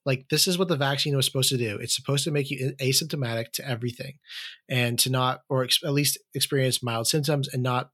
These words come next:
be in serious bad health. What is the point of being vaccinated if everything goes back to being shut down? Like, I, I just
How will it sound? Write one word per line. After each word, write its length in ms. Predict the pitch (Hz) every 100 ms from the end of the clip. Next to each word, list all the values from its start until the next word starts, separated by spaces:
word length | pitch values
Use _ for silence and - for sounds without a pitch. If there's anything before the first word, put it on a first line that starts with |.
| -
be 520 | 120 117 117 117 139 _ -
in 160 | 127
serious 680 | 120 - 123 120 113 - - _ -
bad 220 | 117 110
health. 280 | 117 110 - - - - -
What 180 | 135 160
is 140 | 170
the 80 | 185
point 400 | - 170 160 143
of 120 | 135
being 200 | 139 135
vaccinated 640 | 131 135 - 127 110 107 -
if 100 | 127 -
everything 440 | 131 143 135 139
goes 200 | 131 127
back 380 | - 117 113 - - - _ -
to 120 | 127
being 220 | 131 127
shut 280 | - 131 117
down? 420 | 127 113 - - _ _ _ -
Like, 280 | 139 135 - - - - -
I, 160 | 160
I 140 | 151 151
just 280 | 175 -